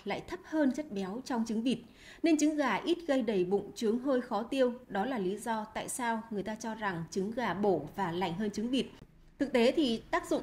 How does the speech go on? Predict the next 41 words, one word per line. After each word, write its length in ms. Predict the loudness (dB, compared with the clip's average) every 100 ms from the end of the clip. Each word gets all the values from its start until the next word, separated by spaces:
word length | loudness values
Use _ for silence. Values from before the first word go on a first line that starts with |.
| 0
của 160 | 0 0
trứng 180 | 0 0
gà 300 | 2 0 0
và 80 | -2
trứng 180 | 0 0
vịt 140 | 0 0
đối 100 | -2
với 100 | -2
sức 100 | -4
khỏe 260 | -2 -2 -4
không 320 | -2 0 0
khác 180 | -2 -2
nhau 180 | 0 4
nhiều. 280 | 4 4 2 -14 -20 -20 -20 -20 -16 4
Trứng 160 | 6
gà 320 | 8 6 6 2
sẽ 160 | -2
thích 200 | -2 0
hợp 180 | 0 0
sử 140 | -2
dụng 260 | -2 -2 -4
cho 120 | -6 -2
trẻ 200 | -4 -2
em, 320 | 2 2 0 -2
những 200 | 0 2
người 200 | 2 0
mới 280 | 0 0 0
ốm 180 | -2 0
dậy, 220 | -2 -2 -8
phụ 140 | -2 0
nữ 200 | 0 -2
sau 220 | -4 -2
khi 160 | -2 0
sinh, 260 | 2 2 -2 -16 -4
những 200 | 0 2
người 180 | 2 0
có 140 | -2
hệ 240 | -4 -4 -2
tiêu 140 | 0 0
hóa 220 | 0 -2
kém 260 | -2 -2